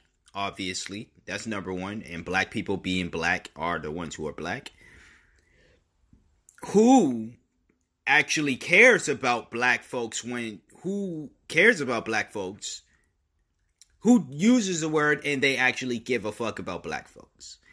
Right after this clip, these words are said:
It's one thing to say out loud to black people, and it's one thing to say on Twitter to a bunch of onlookers that you give a fuck about black folks if you're being non-black. I, I mean, if you are non-black.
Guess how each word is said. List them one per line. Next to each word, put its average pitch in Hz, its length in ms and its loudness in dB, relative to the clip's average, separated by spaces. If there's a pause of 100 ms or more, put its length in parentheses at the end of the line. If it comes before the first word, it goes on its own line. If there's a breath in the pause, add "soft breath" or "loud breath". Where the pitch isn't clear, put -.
(360 loud breath)
It's 139 180 0
one 196 280 4
thing 196 240 6
to 160 80 2
say 175 340 4
out 160 320 2
loud 151 380 4
to 127 260 0
black 135 480 2
people, 131 460 0
and 104 100 -6
it's 92 140 -8
one 156 240 -2
thing 160 180 2
to 135 80 0
say 147 400 2 (240 loud breath)
on 139 220 -2
Twitter 143 640 4 (220 loud breath)
to 139 140 2
a 110 60 0
bunch 131 320 -2
of 117 220 -4
onlookers 127 800 -2 (220 loud breath)
that 123 160 0
you 127 100 2
give 117 200 0
a 104 60 -8
fuck 127 280 -2
about 110 320 -4
black 110 300 2
folks 85 420 -8 (200)
if 113 280 0
you're 110 240 2
being 107 320 -2
non-black. 92 800 -8 (260)
I, 131 180 4
I 139 120 6
mean, 120 260 0
if 127 160 -4
you 120 100 0
are 107 160 0
non-black. 80 640 -10